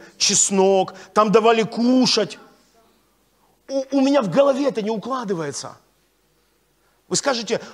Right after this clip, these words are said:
«О, ну мы не такие». А серьёзно? Давайте я вам напомню две тысячи четвёртый год. Просто давайте напомню. Оранжевая революция. Глоток свободы.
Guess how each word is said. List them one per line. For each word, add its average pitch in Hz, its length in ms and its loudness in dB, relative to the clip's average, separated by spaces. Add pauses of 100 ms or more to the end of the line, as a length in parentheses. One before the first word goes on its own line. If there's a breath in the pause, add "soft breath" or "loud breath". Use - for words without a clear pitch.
(120)
«О, 269 300 2
ну 285 140 0
мы 262 120 -2
не 262 120 -6
такие». 208 440 -8 (140)
А - 40 -16
серьёзно? 480 420 -8 (120)
Давайте 311 260 0
я 269 40 4
вам 240 120 0
напомню 233 380 -2
две 202 140 -10
тысячи 190 320 -12
четвёртый 165 420 -12
год. 143 180 -8
Просто - 220 -8
давайте 240 300 -4
напомню. 151 500 -4 (640 soft breath)
Оранжевая 294 480 2
революция. 240 640 -2 (1000 soft breath)
Глоток 233 420 0
свободы. 262 920 2